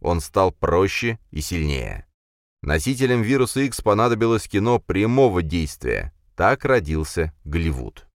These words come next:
Не случайно он появился именно в С Ш А, ведь именно там, согласно армаранским картам, поддерживались лучшие условия для распространения вируса X, поскольку надо всем царил бизнес,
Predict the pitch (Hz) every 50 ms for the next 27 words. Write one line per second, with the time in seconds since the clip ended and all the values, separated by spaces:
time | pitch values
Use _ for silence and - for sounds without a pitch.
0 | _ _ _ _ _ _ _ _ - 92 107 107 - 135 139 127 - 196 196 180
1 | 147 127 120 110 90 - 123 120 110 113 131 131 113 - - 113 - - 113 104
2 | 110 107 107 101 - - - 110 - - - 110 98 80 67 67 73 78 76 -
3 | 101 101 104 113 120 - - 92 78 71 69 - - 85 80 78 85 85 78 -
4 | 87 80 80 73 78 82 80 85 80 78 - - 85 80 73 - 107 113 110 110
5 | - 92 82 73 - 92 85 80 98 113 113 101 113 113 110 110 110 107 - -
6 | 92 85 101 120 113 - - - 120 107 98 - 101 101 104 101 110 101 90 95
7 | 92 87 - - - 95 92 - - 85 87 85 85 90 90 90 85 80 80 85
8 | 78 78 - - 92 113 123 117 - - - - 95 95 - - 127 120 113 -
9 | 113 107 110 98 107 104 - - - 160 165 156 - - 143 131 143 139 131 107
10 | 85 76 87 82 73 78 107 113 - -